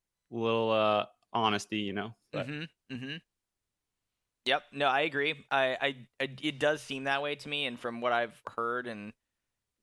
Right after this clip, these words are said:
Speaker 2: seen about the game, it's not like they changed a whole lot in the mechanics in between Hitman one, two, and three. It's
Speaker 1: Mm-hmm.
Speaker 2: mostly just that, uh,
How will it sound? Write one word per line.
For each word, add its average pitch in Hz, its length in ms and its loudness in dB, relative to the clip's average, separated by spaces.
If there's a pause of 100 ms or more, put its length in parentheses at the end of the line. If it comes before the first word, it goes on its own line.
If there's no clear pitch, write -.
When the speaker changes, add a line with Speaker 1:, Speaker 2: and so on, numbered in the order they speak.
Speaker 2:
seen 131 160 -4
about 120 220 2
the 123 60 -8
game, 123 380 -4
it's 123 200 -8
not 131 220 2
like 127 200 0
they 120 140 -2
changed 120 480 -6
a 113 60 -4
whole 107 200 -4
lot 104 280 0
in 113 100 -8
the 107 60 -8
mechanics 104 640 -8 (140)
in 123 140 -8
between 127 340 -10
Hitman 120 520 -4
one, 123 240 -6
two, 127 180 -8
and 123 120 -10
three. 127 340 -8 (400)
It's - 160 -10
Speaker 1:
Mm-hmm. 120 40 -6
Speaker 2:
mostly 117 320 -4
just 110 380 -6
that, 101 520 -2 (640)
uh, 95 260 0